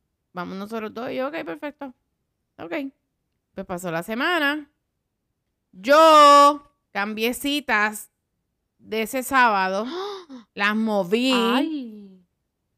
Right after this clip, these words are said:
Speaker 1: Y nada, me quedé aquí en casa. Hice lo propio en mi casa. Ya yo había limpiado en la semana, normal.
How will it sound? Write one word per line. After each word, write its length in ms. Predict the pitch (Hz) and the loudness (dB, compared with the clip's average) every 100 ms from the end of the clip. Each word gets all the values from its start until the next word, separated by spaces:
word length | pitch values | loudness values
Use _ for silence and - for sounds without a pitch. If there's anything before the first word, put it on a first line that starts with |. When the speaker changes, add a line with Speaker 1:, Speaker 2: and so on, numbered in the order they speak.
| _ _ _ _ _ _ _ | _ _ _ _ _ _ _
Speaker 1:
Y 140 | 196 185 | -10 -8
nada, 360 | 170 240 320 | -6 -6 -6
me 280 | 302 233 196 | -8 -10 -8
quedé 200 | 190 175 | -6 -6
aquí 220 | 165 202 | -6 -10
en 100 | 190 | -12
casa. 640 | - 277 330 349 330 285 - | -6 -2 -2 -2 -4 -10 -10
Hice 340 | 196 185 196 202 | -12 -10 -6 -4
lo 200 | 214 208 | -4 -2
propio 440 | 214 214 220 220 | -2 -2 -2 -4
en 100 | 226 | -4
mi 200 | 240 233 | -6 -4
casa. 960 | 277 339 370 370 349 - 269 269 277 - _ _ - _ | 0 4 4 2 0 -2 -2 -2 -4 -14 _ _ -20 _
Ya 220 | 202 190 | -10 -8
yo 100 | 196 | -6
había 640 | 202 208 202 190 180 175 - | -6 -6 -4 -4 -4 -6 -8
limpiado 480 | 214 196 214 196 196 | -10 -8 -8 -6 -6
en 100 | 196 | -8
la 100 | 202 | -10
semana, 500 | 220 247 285 247 - | -10 -10 -8 -8 -10
normal. 800 | 185 180 170 175 226 202 175 | -8 -6 -6 -4 -2 -2 -4